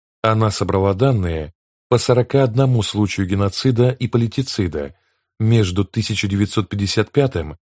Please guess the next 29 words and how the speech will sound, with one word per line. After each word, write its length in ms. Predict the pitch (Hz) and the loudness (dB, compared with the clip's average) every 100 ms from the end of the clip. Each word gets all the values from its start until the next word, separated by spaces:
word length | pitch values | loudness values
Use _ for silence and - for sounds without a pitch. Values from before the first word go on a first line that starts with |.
| _ - | _ -8
вскоре 460 | - - 110 95 | -6 2 4 4
после 340 | - 98 - 98 | 0 -2 -2 -4
смерти 360 | - 98 - | 0 -2 -2
Сталина 640 | 95 - 123 107 82 76 - _ _ - | -6 0 0 0 -2 -8 -10 _ _ -2
и 80 | 117 | 2
начала 400 | 117 110 139 127 | 2 2 2 2
процесса 480 | - 110 - 110 107 | 0 -2 -2 -2 -2
деколонизации, 960 | 98 104 107 117 101 85 - 73 65 - _ _ _ _ - | -2 0 0 0 0 -2 -4 -10 -12 -16 _ _ _ _ -2
и 80 | |
две 200 | 104 104 | 0 2
тысячи 440 | 107 143 - 131 113 | 0 -2 -2 -4 -4
четвёртым 480 | - - 95 92 90 | -4 -4 -4 -4 -2
годами. 500 | 98 85 73 65 - _ _ _ _ - | -2 -2 -6 -10 -18 _ _ _ _ 0
Её 280 | 107 110 104 | 2 4 2
критерии 520 | 107 107 147 127 107 | 0 0 2 4 2
были 260 | 98 117 | 2 2
более 420 | 113 104 110 90 87 | 2 2 2 2 -2
строгими, 480 | - 104 90 92 | -2 -2 0 -2
чем 240 | 90 101 101 | -2 -2 0
у 40 | |
Руммеля, 540 | 123 127 90 80 73 - _ _ _ - | 2 0 0 -2 -6 -10 _ _ _ -4
и 100 | 110 | 2
ближе 400 | 120 151 131 139 | 4 4 2 0
к 80 | |
первоначальному 840 | - 113 107 107 - 123 110 98 98 | 2 2 4 2 2 2 2 2 0
определению 600 | 92 98 104 101 92 87 | 0 0 2 2 0 -2
геноцида, 760 | 90 92 87 - 113 82 71 - _ _ _ | -2 -4 -4 -2 -2 -2 -6 -12 _ _ _
данному 540 | 98 98 113 107 107 113 | -4 2 2 2 2 2
Лемкиным. 640 | 98 78 - 69 67 | 2 -2 -10 -12 -14